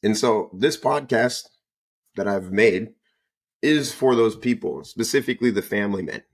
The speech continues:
right? The, uh, millennials with some children.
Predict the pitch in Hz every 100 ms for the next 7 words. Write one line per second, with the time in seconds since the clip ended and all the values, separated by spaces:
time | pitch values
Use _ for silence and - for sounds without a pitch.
0 | _ 87 87 - 87 85 80 80 - _
1 | _ _ 101 113 110 110 104 101 101 -
2 | 92 - 95 85 107 98 101 95